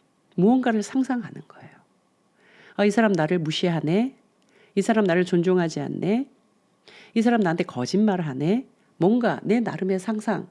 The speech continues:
그 상상의 체계를 딱 갖추면요. 그다음에 시간이 지나면서 확신을 가져요. 확신을 가지면 그 사람의 어떤 행동이나 눈빛이나 어떤 모습을 내 이 상상 속에 끼워 넣고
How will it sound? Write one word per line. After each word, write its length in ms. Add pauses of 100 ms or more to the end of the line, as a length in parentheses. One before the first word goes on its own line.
(120)
그 160
상상의 460
체계를 340
딱 240
갖추면요. 800 (380)
그다음에 360
시간이 380
지나면서 800 (260)
확신을 460
가져요. 340 (540)
확신을 460
가지면 580 (240)
그 120
사람의 360
어떤 260
행동이나 560
눈빛이나 880
어떤 260
모습을 760 (480)
내 600
이 240
상상 420
속에 320
끼워 440
넣고 720